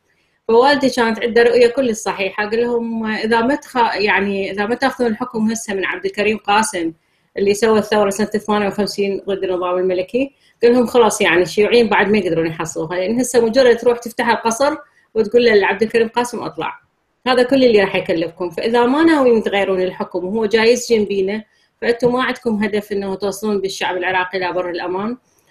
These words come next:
وبالتالي هو يعني كنسل كل شيء، ويعني أبدًا ما،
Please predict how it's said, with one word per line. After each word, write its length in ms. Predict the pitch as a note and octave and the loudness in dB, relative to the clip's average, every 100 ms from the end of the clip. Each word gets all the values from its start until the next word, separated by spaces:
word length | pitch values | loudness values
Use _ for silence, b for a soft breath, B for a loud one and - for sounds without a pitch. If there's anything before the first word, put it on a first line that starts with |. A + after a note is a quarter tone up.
| - | -12
وبالتالي 480 | - A#3+ B3+ A3 G#3+ | -4 -2 2 4 4
هو 240 | A3 G#3+ | 6 6
يعني 560 | G#3 G3+ G3 G3 E3+ F#3+ | 6 4 2 2 0 -2
كنسل 400 | F#3+ A3 - G3 | 0 -2 -2 -4
كل 240 | - G#3+ | -2 -4
شيء، 300 | G#3 A3+ A3 | -4 -4 0
ويعني 1600 | G3 F#3+ F3+ F3 E3+ E3 - D#3+ _ _ _ _ - C#3 G3 - | 0 0 -2 -4 -6 -8 -12 -20 _ _ _ _ -6 -4 -6 -6
أبدًا 320 | G3+ G3 A3+ | -4 0 2
ما، 640 | A3+ G3+ F3+ F3 E3+ E3 | 4 2 0 -2 -4 -6